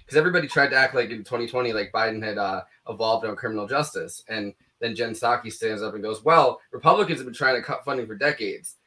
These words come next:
All right, so when, when was Biden making that point? When he was pushing the crime bill, when he was pushing fucking, uh, mandatory sentencing, when he was pushing Bush and Reagan to the right on policing. Like, that's when Biden was making those points. And it's the exact same point now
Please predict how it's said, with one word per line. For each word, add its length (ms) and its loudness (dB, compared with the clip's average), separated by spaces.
All 140 8
right, 180 6
so 320 -2
when, 280 4
when 200 4
was 100 2
Biden 320 6
making 240 2
that 220 2
point? 300 0
When 200 2
he 60 -2
was 100 -6
pushing 320 -2
the 60 -2
crime 320 4
bill, 240 -6
when 180 0
he 60 -2
was 140 -4
pushing 400 -6
fucking, 400 -4
uh, 260 6
mandatory 540 4
sentencing, 480 -4
when 100 -4
he 60 0
was 100 -4
pushing 380 -8
Bush 320 2
and 180 2
Reagan 320 2
to 100 -16
the 100 -6
right 320 0
on 160 -6
policing. 480 -6
Like, 160 -10
that's 360 0
when 260 0
Biden 460 2
was 140 -8
making 280 -8
those 200 -8
points. 320 -4
And 100 -10
it's 100 -14
the 140 -12
exact 300 -2
same 180 -10
point 300 -4
now 300 0